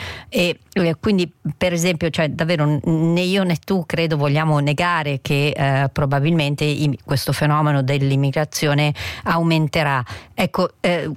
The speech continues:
con, al-, con, parlando tu con i, eh, responsabili di Medici Senza Frontiere, giustissimo salvarli, come diceva Gino Strada, prima di tutto si salvano le persone in mare,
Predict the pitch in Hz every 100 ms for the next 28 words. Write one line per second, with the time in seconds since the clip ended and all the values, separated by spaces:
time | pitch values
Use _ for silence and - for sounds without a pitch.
0 | - - 220 220 214 202 170 160 - 180
1 | 175 151 165 165 175 196 185 - 180 175
2 | 156 156 151 156 143 147 143 147 151 -
3 | 151 170 165 151 151 170 175 - 151 156
4 | 143 151 - 160 151 139 135 165 165 208
5 | 190 180 160 - 151 160 156 147 160 160
6 | 139 143 143 147 143 156 147 - 160 151
7 | 139 - 156 143 143 165 151 - 139 156
8 | - 139 131 139 147 135 131 151 - 151
9 | 143 147 160 151 143 165